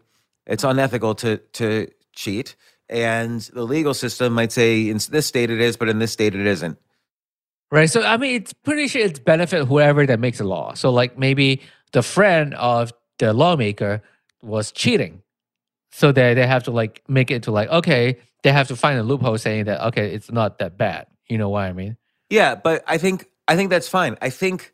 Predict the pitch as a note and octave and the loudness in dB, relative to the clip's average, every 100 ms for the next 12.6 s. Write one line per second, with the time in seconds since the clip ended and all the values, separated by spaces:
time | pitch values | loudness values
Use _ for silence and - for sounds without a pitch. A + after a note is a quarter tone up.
0 | _ _ _ _ - D3 C#3+ C#3+ - C3+ | _ _ _ _ -6 -2 -2 -4 -8 -10
1 | A#2 C#3 A#2+ C#3+ D3+ D3 C#3+ - - C#3 | -6 -6 -4 0 4 4 4 0 -4 0
2 | D3+ C3+ C3 A#2+ A#2+ C3 A3+ A3 G#3 F#3+ | 0 0 0 0 -2 -2 -4 -4 -2 0
3 | D#3+ C3 C#3+ C3+ A#2 - - A#2+ A#2 A2+ | -2 -2 0 0 -2 -8 -2 0 2 2
4 | - _ - - C3+ B2+ B2 G#2+ A2 G#2+ | -2 _ -14 -6 -6 -4 -4 0 0 -2
5 | G#2 - _ _ _ _ _ _ - - | -6 -16 _ _ _ _ _ _ -20 -12
6 | A2+ A#2+ B2 A#2+ A2+ - - G#2+ G#2+ G2+ | -4 0 2 2 0 -4 -8 -4 -4 -6
7 | - G#2+ - G#2+ A2 G#2+ - A2+ G#2 - | -10 -14 -8 -6 -6 -10 -12 -12 -10 -14
8 | - A#2 A2 A2+ A#2 F2+ _ _ _ _ | -12 -12 -8 -4 -2 -4 _ _ _ _
9 | C3 C#3 F3+ F3 D3+ C#3+ A#2 C3 - - | -8 -4 2 2 2 0 -4 -4 -4 -2
10 | B2+ A#2+ A2+ - - _ _ A2 A2 - | 0 2 -2 -4 -16 _ _ -2 -2 -4
11 | _ _ _ B2+ B2+ D3 - C3 B2 B2+ | _ _ _ -8 -4 -4 -2 -2 -2 -4
12 | C3 B2+ A2+ G#2 G2+ | -4 -4 0 0 -2